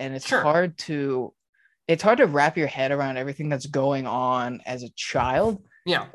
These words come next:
Speaker 1: And I think that's probably what made the other movies more appealing to me was they were more colorful and more, uh, eccentric characters and things.
Speaker 2: Yeah.
Speaker 1: Um,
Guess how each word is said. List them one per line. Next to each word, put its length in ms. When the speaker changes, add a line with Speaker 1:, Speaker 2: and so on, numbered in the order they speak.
Speaker 1:
And 100
I 60
think 340
that's 160
probably 400
what 240
made 300
the 160
other 200
movies 300
more 140
appealing 400
to 60
me 240
was 220
they 100
were 80
more 140
colorful 540
and 80
more, 360
uh, 200
eccentric 640
characters 500
and 120
things. 480
Speaker 2:
Yeah. 160
Speaker 1:
Um, 200